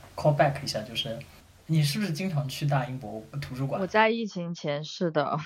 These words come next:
Speaker 2: <laughs> 但是疫情期间我顾虑挺多的，即使它开了我也没有去。但是最近我又开始想要，呃，像以前那样子。
Speaker 1: 啊，等我工作确定了，我也要定期地去一去那种地方，我觉得才能对得起。
Speaker 2: 交的税。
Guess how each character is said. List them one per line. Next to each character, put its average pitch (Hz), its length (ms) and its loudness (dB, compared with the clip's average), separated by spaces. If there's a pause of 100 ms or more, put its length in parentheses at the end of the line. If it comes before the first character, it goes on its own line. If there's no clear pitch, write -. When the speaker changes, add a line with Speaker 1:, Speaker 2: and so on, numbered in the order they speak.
(160)
Speaker 2:
<laughs> 165 260 2
但 180 180 8
是 185 180 6
疫 180 140 4
情 151 240 -2
期 160 180 -2
间 170 300 8
我 127 260 8 (160)
顾 170 200 8
虑 165 160 8
挺 135 240 -2
多 135 240 -2
的， - 100 0
即 147 160 0
使 151 140 -2
它 151 180 0
开 160 220 4
了 160 100 8
我 143 80 8
也 123 60 4
没 127 100 0
有 - 120 0
去。 - 340 4
但 185 100 8
是 185 80 10
最 196 180 10
近 190 200 4
我 127 120 2
又 139 300 4 (140)
开 170 280 6
始 - 360 -2
想 - 240 -2
要， 110 240 0 (500)
呃， 90 300 4
像 160 260 8
以 123 80 2
前 110 260 2
那 143 80 6
样 143 220 6
子。 - 220 0
Speaker 1:
啊， 143 320 6
等 147 160 8
我 139 40 10
工 147 160 8
作 151 140 6
确 147 160 4
定 139 180 8
了， 113 140 0
我 117 160 -2
也 127 80 2
要 110 320 4 (160)
定 135 160 6
期 131 300 0
地 120 280 0 (760)
去 180 340 6
一 - 20 8
去 143 280 6
那 139 100 12
种 117 160 4
地 131 100 4
方， 120 280 0
我 113 40 -4
觉 110 160 -6
得 113 140 0
才 113 200 0
能 110 140 -4
对 139 160 4
得 120 120 -2
起。 - 180 -2
Speaker 2:
交 175 160 10
的 170 100 4
税。 160 300 -2